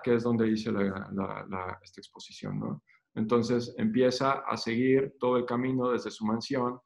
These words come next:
hasta el aeropuerto, súper mal hecho, por supuesto, pero es que era de cosas que me iba apropiando de, de, de internet. Y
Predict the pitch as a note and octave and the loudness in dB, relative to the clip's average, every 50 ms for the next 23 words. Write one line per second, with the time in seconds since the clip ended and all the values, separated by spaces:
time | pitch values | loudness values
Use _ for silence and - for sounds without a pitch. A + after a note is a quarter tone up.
0 | _ _ _ _ _ _ _ - - - B2+ A#2+ A#2+ A#2+ A#2+ A#2+ A#2 A#2+ C#3 C3 | _ _ _ _ _ _ _ -8 -4 -2 0 2 4 4 4 2 2 2 2 0
1 | B2+ B2 B2+ B2+ C#3 D3 D3 - - A2+ - B2 B2 C#3 D3+ D#3 D3+ D3 C#3+ D3 | 2 2 0 0 -2 -2 -8 -8 -10 -8 -6 -4 -4 -2 -2 -2 0 0 -2 -2
2 | - - - A2+ A2+ A#2 A#2+ - - C3+ C3 - C3+ - - A2+ G#2+ A2 A2 - | -4 -6 -6 -6 -8 -8 -8 -4 -4 -4 -4 -4 -6 -2 0 2 2 2 0 0
3 | C3 B2+ A#2+ A#2+ B2 A#2+ A2+ G#2 - A#2 A#2 - A#2 - - G#2+ G#2+ G#2+ A2 A2 | 0 2 4 4 4 2 2 0 0 -2 -4 -4 -8 -10 -6 -4 -2 0 0 0
4 | A2 A2 - A2+ A2 - A2 G#2+ A2 A2+ A#2+ C3+ D3+ - _ _ _ _ G2+ G2 | 0 0 -2 -8 -4 -2 -2 0 2 0 0 -2 -4 -10 _ _ _ _ -4 -2
5 | G2+ G2+ G2+ G#2 G#2 G2+ G2 - - - G#2 G#2 G#2 G2+ - G2 G#2 A2 A2+ B2 | -2 -2 -4 -4 -2 -2 -2 -2 -2 -4 -4 -4 -4 -4 -4 -2 0 0 -2 -2
6 | - - _ _ _ _ _ _ _ _ _ _ _ _ _ _ _ _ _ _ | -4 -8 _ _ _ _ _ _ _ _ _ _ _ _ _ _ _ _ _ _
7 | _ _ - C#3+ D3 D3+ D#3 D#3 D3+ | _ _ 2 4 4 4 4 0 -6